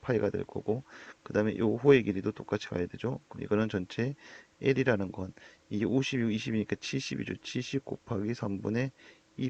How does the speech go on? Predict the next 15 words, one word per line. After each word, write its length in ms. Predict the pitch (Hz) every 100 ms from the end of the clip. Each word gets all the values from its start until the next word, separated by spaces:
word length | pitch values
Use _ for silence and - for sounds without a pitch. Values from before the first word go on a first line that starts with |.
| -
파이 180 | - 143
해주면 240 | 120 104
되는 220 | 95 92 98
거니까 360 | 90 87 -
얘는 280 | 87 110 139 _ - - - - -
삼분의 480 | - - 120 117 131
얼마가 300 | 104 101 92
돼? 180 | - 120 -
백사십의 680 | 107 - - 120 - 123 117
파이가 280 | - 127 117
되는 220 | 95 92
거지. 220 | - - - -
그럼 140 | 107
둘 180 | - 123
더해주시면 560 | 104 98 104 127 120